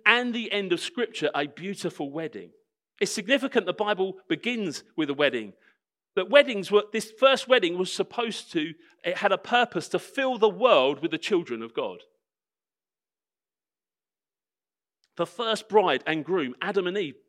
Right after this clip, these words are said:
turned from God, and the first wedding failed to fulfill its purpose. But the last wedding,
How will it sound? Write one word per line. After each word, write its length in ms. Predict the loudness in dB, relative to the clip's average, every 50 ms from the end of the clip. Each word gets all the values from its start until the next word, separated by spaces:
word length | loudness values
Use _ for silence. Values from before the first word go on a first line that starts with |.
| _ _ -14
turned 420 | -10 -6 -2 0 0 0 0 -2
from 240 | -4 -6 -8 -8 -6
God, 400 | -6 -4 -2 0 0 -2 -2 -6 -14 _ _ _ _ _ _ _ _ _ _ _ _ 0
and 140 | 2 2 0
the 60 | -6
first 420 | -6 -4 0 0 0 0 0 -2
wedding 320 | -2 -2 -2 -2 -4 -6 -8
failed 420 | -6 -4 0 0 0 0 -2 -4
to 80 | -10 -14
fulfill 340 | -14 -14 -20 -12 -10 -8 -8
its 140 | -8 -10 -12
purpose. 560 | -14 -14 -14 -14 -14 _ -18 -18 -18 -20 _ _ -4 _
But 100 | -2 2
the 80 | 2 2
last 400 | 4 4 4 2 2 -2 0 4
wedding, 300 | 4 4 4 4 -4